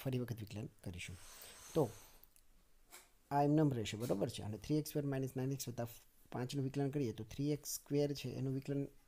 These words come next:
માઇનસ નાઇન એક્સ વત્તા પાંચ એનું વિકલન કરીએ તો અહીંયા શું થાય? ઘાત આગળ આવે એટલે સિક્સ એક્સ, ઘાતમાંથી એકનો ઘટાડો અને નવ એક્સનું શું થશે? નવ, કારણ કે એક્સનું વન થાય, બરોબર છે.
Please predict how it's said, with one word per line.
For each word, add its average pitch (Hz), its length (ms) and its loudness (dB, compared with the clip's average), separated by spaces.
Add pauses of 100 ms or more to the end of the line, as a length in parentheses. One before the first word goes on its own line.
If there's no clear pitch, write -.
(140)
માઇનસ 123 360 -2
નાઇન 131 200 0
એક્સ 139 180 -6
વત્તા 120 220 -4
પાંચ 127 360 -4 (580)
એનું 135 220 0
વિકલન 131 260 0
કરીએ 139 260 0
તો 104 120 -6
અહીંયા 123 180 0
શું 143 200 -2
થાય? 127 80 -2
ઘાત 123 260 0
આગળ 113 200 0
આવે 117 160 -4 (720)
એટલે 110 120 -2
સિક્સ - 340 -2
એક્સ, - 280 -8 (160)
ઘાતમાંથી 113 380 -2
એકનો 127 160 -6 (120)
ઘટાડો 82 320 -8 (380)
અને 113 120 0
નવ 139 260 4
એક્સનું 131 420 0
શું 143 160 0
થશે? 120 260 -4
નવ, 120 220 -2
કારણ 98 260 -6
કે 110 120 -6
એક્સનું 120 280 -4
વન 104 140 -2
થાય, 95 180 -10 (720)
બરોબર 135 380 2
છે. 92 200 -8